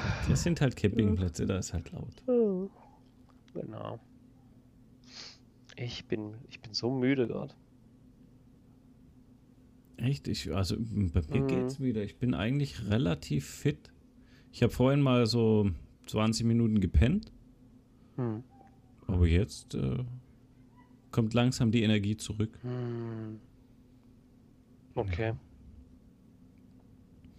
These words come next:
Speaker 1: Und merke,
Speaker 2: Hm.
Speaker 1: wenn du auf einen
Speaker 2: Ja.
Speaker 1: Campingplatz gehst,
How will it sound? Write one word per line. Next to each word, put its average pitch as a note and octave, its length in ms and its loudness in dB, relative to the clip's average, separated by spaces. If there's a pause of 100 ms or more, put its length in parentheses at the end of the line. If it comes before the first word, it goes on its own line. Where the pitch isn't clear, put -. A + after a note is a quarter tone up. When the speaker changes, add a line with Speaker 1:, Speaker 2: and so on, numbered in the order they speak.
(640)
Speaker 1:
Und A2+ 220 2
merke, G#2+ 420 4 (100)
Speaker 2:
Hm. B3+ 60 2 (420)
Speaker 1:
wenn G2+ 180 6
du G2 100 4
auf G2 160 0
einen F2 180 2
Speaker 2:
Ja. D#2+ 120 2
Speaker 1:
Campingplatz D3 840 0
gehst, D3+ 500 -2